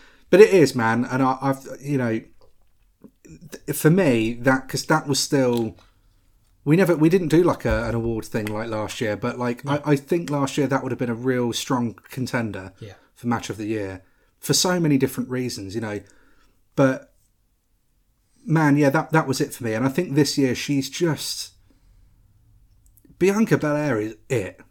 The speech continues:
Speaker 1: Like, she,
Speaker 2: Yeah.
Speaker 1: she, she's the E S T. Like that, th-, I, it's a gimmick, but it, but it ain't.
Speaker 2: No, it's true.
Speaker 1: <laughs> Like, it's, it's true. And I love watching her. So I said this before, like, when we were saying, like, they show some of them, like, bits of, like, her, her life growing up.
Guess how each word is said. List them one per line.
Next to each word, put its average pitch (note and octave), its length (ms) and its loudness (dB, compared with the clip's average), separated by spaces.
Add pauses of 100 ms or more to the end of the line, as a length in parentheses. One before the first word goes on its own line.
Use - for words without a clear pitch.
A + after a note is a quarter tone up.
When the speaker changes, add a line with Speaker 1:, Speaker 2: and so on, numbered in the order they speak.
(280)
Speaker 1:
Like, B2+ 160 -6
she, F#3+ 300 -2
Speaker 2:
Yeah. C3+ 100 -8
Speaker 1:
she, F3 220 -8
she's A3 280 -6
the G3 180 2
E F3+ 120 4
S E3+ 120 -2
T. F#3+ 160 0
Like C3+ 160 0
that, E3 320 0
th-, E3+ 100 -6
I, D#3+ 160 2
it's E3+ 200 -4
a G3+ 40 0
gimmick, F#3+ 400 0
but C3 100 0
it, A#2+ 240 -6
but C3+ 100 -2
it B2+ 100 -2
ain't. G#2 280 -2 (260)
Speaker 2:
No, D3+ 200 -4 (120)
it's E3 120 -10
true. - 280 -6
Speaker 1:
<laughs> C3+ 140 -2
Like, F#3+ 200 4
it's, G#3 540 4
it's F3+ 380 2
true. F#3 380 4 (540)
And E3+ 320 2
I E3 120 2
love F3+ 320 4
watching D#3+ 340 2
her. D3+ 200 -2
So - 180 -4
I D#3+ 80 2
said G#3+ 200 -2
this E3 100 -2
before, E3+ 400 -2
like, B2 240 -2
when C#3 280 -4
we C#3+ 80 -2
were D3 80 -6
saying, C#3+ 240 -2
like, C3 100 -2
they C3 100 0
show C3+ 240 0
some C#3 180 -2
of C3 60 0
them, C3 120 -2
like, B2 200 -6
bits C#3 240 -6
of, C3+ 100 -8
like, A#2+ 320 -10
her, C3 280 -6
her C3+ 140 0
life C#3 400 0
growing A2+ 240 -6
up. G#2+ 240 -4